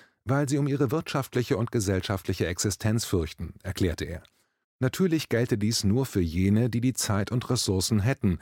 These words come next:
in erster Linie also für Journalisten im Ö R R. Aber dort gäbe es die völlig intransparenten Abhängigkeitsmechanismen, über die kaum jemand rede, die zum Konformismus führen würden. Professor Ludwig stellte fest, dass der öffentlich-rechtliche Rundfunk aufgrund der finanziellen Ausstattung und Recherchemöglichkeiten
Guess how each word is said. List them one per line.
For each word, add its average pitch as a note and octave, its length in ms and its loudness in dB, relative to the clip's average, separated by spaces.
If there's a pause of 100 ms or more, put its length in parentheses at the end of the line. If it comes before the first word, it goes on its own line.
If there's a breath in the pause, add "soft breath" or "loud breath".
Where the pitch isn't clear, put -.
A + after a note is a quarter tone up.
(360 loud breath)
in B2 140 0
erster D3 320 0
Linie B2 340 2
also A2 260 0
für B2+ 140 0
Journalisten G2 640 2
im F#2 200 2
Ö F#2+ 160 2
R F#2+ 240 0
R. F#2+ 320 0 (520 loud breath)
Aber C3 220 0
dort E3 260 0
gäbe B2+ 240 2
es A#2+ 140 -2
die A#2 120 0
völlig D3+ 380 -2
intransparenten G2+ 960 0
Abhängigkeitsmechanismen, G2+ 1400 0 (320 loud breath)
über C3 220 2
die D3+ 160 0
kaum C#3+ 300 -2
jemand A2 380 2
rede, G#2+ 340 2 (300 loud breath)
die A2+ 120 -2
zum A2+ 180 0
Konformismus A#2+ 800 0
führen F2+ 400 0
würden. - 280 -4 (880)
Professor C#3 400 0
Ludwig A2+ 360 2
stellte G2+ 320 -2
fest, - 420 -4
dass G2+ 120 -2
der F#2+ 120 -2
öffentlich-rechtliche F#2+ 880 -2
Rundfunk G2+ 520 0
aufgrund - 500 -2
der F2+ 100 0
finanziellen F2 640 0
Ausstattung G#2 580 -2
und - 180 -4
Recherchemöglichkeiten G2 1200 0